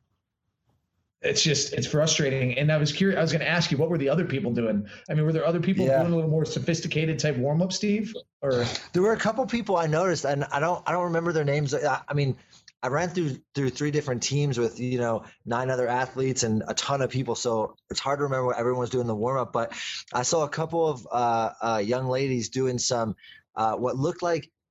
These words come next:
Speaker 2: band pull-aparts, um, on their back, legs up. So they were doing, like, like, basically a band pull-apart dead bug.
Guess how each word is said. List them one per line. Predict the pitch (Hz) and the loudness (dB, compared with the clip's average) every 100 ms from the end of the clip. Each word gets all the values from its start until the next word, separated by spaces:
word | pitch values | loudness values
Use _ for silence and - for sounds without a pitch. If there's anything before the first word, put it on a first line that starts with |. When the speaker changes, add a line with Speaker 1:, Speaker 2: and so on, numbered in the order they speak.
| - | -14
Speaker 2:
band | 117 131 143 156 156 - | -2 0 2 0 -2 -6
pull-aparts, | - 170 165 - 117 107 104 - - - - _ - - | -4 0 0 0 -2 0 0 -2 -4 -4 -6 _ -20 -6
um, | 113 113 117 110 - _ _ 120 | 0 0 0 -4 -8 _ _ -2
on | 139 | 0
their | 160 165 | 0 2
back, | 139 131 131 - - | 2 2 0 -4 -4
legs | 123 143 131 139 | 0 0 0 0
up. | 135 135 | 0 -2
So | - 131 | -4 0
they | 131 | 0
were | |
doing, | 131 156 147 | 0 0 0
like, | 135 - - _ - | 0 -2 -10 _ -6
like, | 113 | 0
basically | 147 160 160 151 | 0 0 -2 -2
a | 120 | -2
band | 87 131 147 147 | -2 -2 -2 -4
pull-apart | - 147 135 - 135 226 208 | -2 -2 -2 -2 -2 -2 -2
dead | 127 139 120 | -2 -2 -2
bug. | 107 104 | 0 0